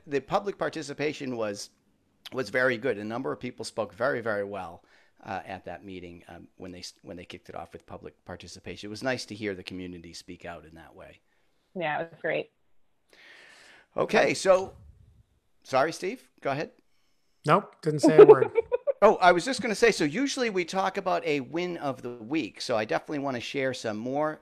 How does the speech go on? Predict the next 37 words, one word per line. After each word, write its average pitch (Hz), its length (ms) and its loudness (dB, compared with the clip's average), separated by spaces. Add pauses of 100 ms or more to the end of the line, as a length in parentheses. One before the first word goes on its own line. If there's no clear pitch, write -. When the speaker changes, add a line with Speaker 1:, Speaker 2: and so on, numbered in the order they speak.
(120)
Speaker 1:
positive 131 580 -8
news 113 320 -10
coming 107 280 -10
out 95 140 -8
of 92 60 -12
Melrose, 95 540 -10
and, 95 340 -14
uh, 104 160 -14
you'll 131 160 -8
relate 104 360 -10
to 101 80 -18
this. 98 180 -10
So 113 160 -6
this 196 260 -4
right 156 300 -2
here 123 460 -4 (160)
<laughs> - 80 -12 (640)
is 135 160 -4
a 127 100 0
commissioned 180 640 -8 (140)
piece 156 240 -8
of 147 160 -8
art. 143 280 -2
This 147 160 -8
is 139 140 -8
a, 113 300 -2
uh, 113 160 -6
clay 175 340 -6
statue 147 600 -4
of - 180 -12
my 113 180 -6
cat, 123 340 -4
Frankie. 123 460 -6
This 104 220 -8
is 117 120 -10
Clay 151 300 0
Frankie. 104 600 -8